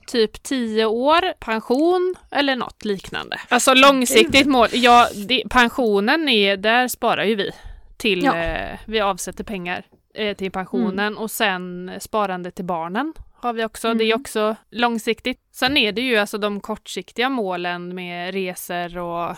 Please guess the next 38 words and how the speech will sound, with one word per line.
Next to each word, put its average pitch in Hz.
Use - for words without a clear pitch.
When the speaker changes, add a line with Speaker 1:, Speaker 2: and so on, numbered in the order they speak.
Speaker 1:
och 202
den 190
biten 185
då. 175
Speaker 2:
Mm. 220
Speaker 1:
Men 233
annars 233
Speaker 2:
Precis. 208
Speaker 1:
kan 320
jag 370
nog 320
inte 226
säga 202
något. 190
Speaker 2:
Ja, 220
men 247
precis. 233
Nej, 226
men 233
det 226
är 254
svårt 349
det -
där 233
med 208
just 196
långsiktiga 226
mål. 220
Vi 208
sparar 220
också 220
till 233
barnen, 220
vi 220
sparar 196
till 196
vår 208
pension. 233